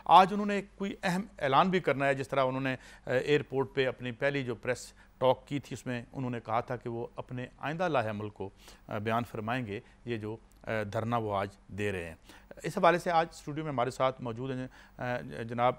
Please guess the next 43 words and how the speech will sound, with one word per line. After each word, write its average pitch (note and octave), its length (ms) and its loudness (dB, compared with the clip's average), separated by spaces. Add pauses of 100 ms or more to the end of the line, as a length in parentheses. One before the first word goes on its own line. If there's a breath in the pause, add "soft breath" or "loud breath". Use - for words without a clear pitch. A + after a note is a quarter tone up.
(120)
एजाज A#2+ 240 0
चौधरी C#3 220 -4
साहब B2+ 240 -8
पीटीआई A#2+ 360 -6
से, - 180 -12
अ, - 40 -10 (380 loud breath)
साजिद C#3 640 2
भट्टी E3 220 -4
साहब D3 240 -2
ने C#3+ 60 -6
हमें C3 180 -6
ज्वाइन A#2+ 220 -6
किया A#2+ 160 -4
पाकिस्तान A2+ 380 -6
अवामी A2 260 -6
तहरीक G#2 320 -6
से, A2+ 100 -8
इनामुल्लाह D#3 380 4
खान E3 160 2
न्याजी C#3+ 280 2
पीएमएलएन B2+ 580 -4
से C#3 140 -10
हैं C3+ 160 -10 (380 loud breath)
और B2+ 360 2
शौकत F3 380 -2 (140)
महमूद C3 320 -4
बसरा B2 240 -6
साहब A#2 320 -6
पीपीपी, B2 440 -12
अ, - 40 -18 (760 soft breath)
के B2 180 -2
लीडर B2+ 600 -6
हमें B2+ 320 -6
ज्वाइन A#2 200 -2
करेंगे A2 420 -6 (140)
इस्लामाबाद G#2+ 480 -6
से। - 120 -8
मगर C#3+ 200 0
मैं, C#3 220 2 (380 loud breath)
अ, C3 60 -4
चूँकि C3 260 -2
आज B2+ 300 6
ये C#3 300 2